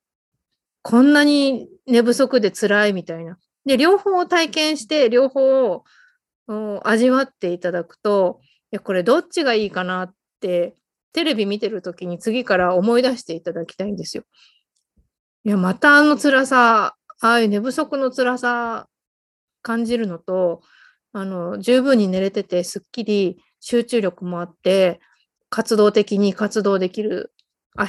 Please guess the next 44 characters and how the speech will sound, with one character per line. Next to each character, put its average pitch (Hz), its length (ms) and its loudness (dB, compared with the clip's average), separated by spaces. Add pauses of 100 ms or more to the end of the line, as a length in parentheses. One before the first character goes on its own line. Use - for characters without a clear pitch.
(120)
日、 185 160 -4
ど 226 140 0
っ 247 40 -8
ち 208 140 -8
が 185 100 -2
い 175 80 -2
い - 40 -18
か 180 100 -12
な 180 140 -10
っ 175 80 -14
て。 - 100 -20 (560)
ま 262 120 -2
あ、 240 100 -12 (180)
と 440 140 4
は 262 180 6
い 196 220 2
え、 214 360 2 (220)
そ - 180 -6
れ 339 120 2
を 349 240 2
ダ 269 100 4
ラ 339 140 4
ダ 247 100 2
ラ 190 140 -2
テ 269 100 -2
レ 247 140 2
ビ 190 120 -6
を 180 60 -4
見 185 140 -6
て 190 80 -8
る 185 100 -12
時 180 260 -12
に 180 120 -6
思 247 260 4
い 311 40 0
出 320 100 2
せ 320 120 0
る 240 120 2
か 185 140 -2
ど 202 160 4
う 190 40 -8
か 180 120 -6
っ - 20 -6
て - 80 -20